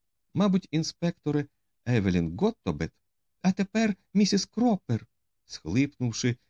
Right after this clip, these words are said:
підказала місіс Гулівер. "Так,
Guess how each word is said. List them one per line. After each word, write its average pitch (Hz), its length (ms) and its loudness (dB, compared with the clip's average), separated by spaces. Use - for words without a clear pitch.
підказала 98 600 -4
місіс 98 460 -2
Гулівер. 78 540 -2
"Так, 90 360 -2